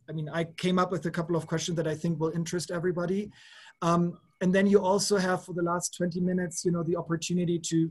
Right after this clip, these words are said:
we just do a Q and A. Uh, in order to submit your question, um, you can hover with your mouse over the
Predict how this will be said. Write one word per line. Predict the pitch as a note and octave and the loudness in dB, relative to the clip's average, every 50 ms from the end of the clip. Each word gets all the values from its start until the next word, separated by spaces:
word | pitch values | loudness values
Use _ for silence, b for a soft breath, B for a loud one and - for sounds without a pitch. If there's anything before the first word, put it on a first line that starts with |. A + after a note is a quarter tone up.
| D#3+ | -2
we | D#3+ D#3+ | -4 -6
just | D#3+ - F3 D3+ - - | -4 -4 -6 -6 -6 -4
do | E3+ E3 | -2 -2
a | D#3+ | -2
Q | D#3+ - - E3+ D#3 | -2 -2 0 0 2
and | D3+ D3+ | 2 0
A. | C#3+ C#3 C3+ C3 A2+ G#2 _ b b b b b b b b - | -2 -4 -6 -8 -10 -14 _ b b b b b b b b -8
Uh, | - E3+ F3+ F3 | -6 -6 -4 -4
in | F#3 G3+ - | -6 -4 0
order | G3+ G3+ G#3 G#3+ A3 | 2 2 4 4 2
to | A3 A3 - G3+ G3 | 0 0 0 0 0
submit | G3 - - F3 F3+ F#3+ G3+ G3+ G3+ | 0 0 0 0 2 2 0 0 2
your | G3+ F3+ | 0 0
question, | - - - F3+ F#3 - - - G3+ G#3+ A3 A#3 A#3+ - - | 0 0 0 0 0 0 2 2 4 4 4 2 0 -2 -4
um, | F3 F3 F3+ | -2 -2 0
you | E3+ F3+ | 0 0
can | F3 F3 E3+ D#3+ | 0 -2 -2 -2
hover | C#3 E3+ D#3 E3+ F#3+ E3+ | -2 -2 0 0 0 0
with | F3+ E3 D3 | 0 -2 0
your | E3+ E3 D#3+ | 2 2 2
mouse | D#3 D#3 D#3+ D#3+ F3+ E3+ - - | 2 2 2 0 0 -2 -2 -4
over | F3+ F3 E3+ D#3 F3+ | -4 -4 -2 -2 -2
the | D3+ E3 D#3+ D3 | 0 0 0 -2